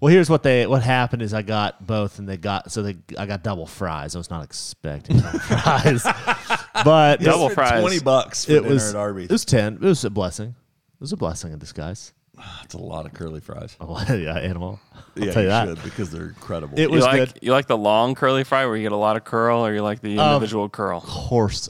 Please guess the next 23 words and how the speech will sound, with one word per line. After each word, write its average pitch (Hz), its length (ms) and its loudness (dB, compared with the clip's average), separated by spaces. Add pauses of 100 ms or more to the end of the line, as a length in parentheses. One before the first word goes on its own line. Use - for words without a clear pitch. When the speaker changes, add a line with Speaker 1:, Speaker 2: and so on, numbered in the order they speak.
Speaker 1:
I 104 80 -6
like 92 260 -6
the - 80 -10
long 87 320 -8
curly 82 320 -10
fry 85 240 -8
Speaker 2:
All 113 60 -6
Speaker 1:
with 160 160 -4
Speaker 2:
right, 151 100 -6
Speaker 1:
a - 20 -8
lot 85 140 -6
Speaker 2:
just 131 160 -4
Speaker 1:
of 147 60 -6
curl. 156 80 0
Speaker 2:
making 120 160 -4
sure 135 260 -2
that 139 80 -2
Speaker 3:
Curly - 140 -2
Speaker 2:
you're - 80 2
not 120 100 2
Speaker 3:
fries, 92 300 -4
Speaker 2:
a 90 40 -10
Speaker 3:
man. 82 380 -8